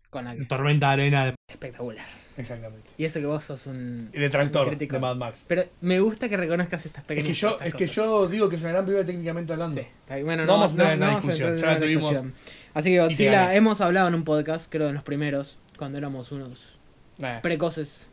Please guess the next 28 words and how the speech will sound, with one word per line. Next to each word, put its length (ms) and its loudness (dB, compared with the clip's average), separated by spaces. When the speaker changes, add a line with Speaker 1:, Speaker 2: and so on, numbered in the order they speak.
Speaker 1:
precursores 800 -10
de 80 -10
los 100 -16
podcasts. 500 -16
Speaker 2:
Seguimos 360 4
Speaker 1:
Exter-, 20 2
Speaker 2:
siendo 200 -2
el 60 -4
igual. 160 2
Speaker 1:
Exterminios, 680 4
güey, 160 0
bueno. 280 -2
Pero 140 0
veinte 60 0
Speaker 2:
Exterminio. 260 4
Speaker 1:
capítulos, 320 2
maestro, 300 -6
no, 160 -10
no 100 -6
cualquiera. 380 0
Veintiséis 500 2
Speaker 2:
Eh. 60 -6
Speaker 1:
con 120 -2
los 120 -6
especiales. 500 -4
Exterminio, 720 4
eh, 320 0
twenty-eight 600 0